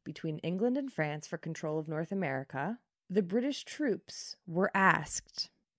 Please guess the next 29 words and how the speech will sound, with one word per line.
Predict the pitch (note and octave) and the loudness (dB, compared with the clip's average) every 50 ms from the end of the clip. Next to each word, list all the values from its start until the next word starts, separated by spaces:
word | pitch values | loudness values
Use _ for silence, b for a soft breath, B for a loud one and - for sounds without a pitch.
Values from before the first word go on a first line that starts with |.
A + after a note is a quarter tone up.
| _ - | _ -4
"Could | - - D#4+ D#4 | 2 4 6 6
it | D#4+ - A#3 | 6 6 6
not | A#3+ B3+ B3 - A#3 | 8 8 8 8 6
be | G#3+ B3+ C4 A#3+ | 4 2 2 2
contrived | - - A3+ A3 - - F#3+ E3 D3+ D3 C#3+ D3+ F3 F#3 - - - - | 2 2 2 2 4 4 6 6 6 6 4 2 0 0 -4 -10 -6 -4
to | - G3+ | -4 -2
send | - - - B3 A3+ A3+ A#3 A#3+ A3+ | -2 2 4 6 6 6 6 6 4
the | F#3+ G#3 | 2 0
smallpox | - - - G#3+ G3+ G#3 G#3 - E3+ D3 C#3+ D3+ D3+ - - - | 0 2 4 6 6 6 6 6 6 6 6 4 2 -2 -2 0
among | F#3 F3+ F3+ F#3 F#3 F#3 G3+ A3 A3 | 2 4 6 6 6 8 8 6 8
those | F#3+ F3+ E3+ E3+ D#3+ | 8 6 6 6 4
disaffected | - F#3 D#3 - E3+ D#3+ F#3 F3+ E3+ - E3+ D#3 | 2 0 0 0 0 0 0 0 0 -2 -6 -6
tribes | - - - D#3+ D#3 D#3+ D#3+ D#3+ | -6 -2 0 2 2 2 2 0
of | F3 D#3+ - | 0 0 0
Indians? | E3 D#3+ E3 F3+ F#3+ G#3 A#3+ C#4 D#4+ E4 - - - b b b b b b b - | 0 2 2 4 4 4 4 4 2 0 -4 -6 -10 b b b b b b b 6
We | A3 C4+ C4+ | 8 10 10
must, | B3 C4+ D4+ G#3+ E3+ - - - - | 10 10 8 8 6 4 0 -2 0
on | - F#3 F#3+ | 2 4 6
this | G3 G#3 - B3 | 4 4 4 2
occasion, | A3 - - C4 C4+ C4 G3 F3+ D#3+ D3+ D#3+ | 0 2 4 6 6 6 8 6 4 4 2
use | E3 D#3+ F3 E3+ E3+ - - - _ - | 2 4 4 4 4 2 -2 -8 _ 6
every | D4+ D#4 C4 A#3 A#3+ C#4+ C4+ B3+ B3+ | 8 8 8 8 6 4 6 6 4
stratagem | - - - - A#3+ A#3 A#3 A3+ F#3+ E3 F3 D#3 D3+ D3+ - | 2 2 4 6 6 8 8 6 6 4 4 2 2 2 0
in | - F3 E3 | 0 0 2
our | D#3+ D#3+ - | 2 0 0
power | - - A3+ A3+ G#3+ G#3+ G#3+ G#3+ G#3+ | 0 2 6 8 8 10 10 8 6
to | - - G#3+ F#3+ | 4 2 0 0
reduce | E3 F#3 D#3 D#3+ F3+ F#3+ F3+ - - | 2 2 2 4 4 2 2 2 -2
them." | - G#2 - - - | -4 -4 -4 -8 -12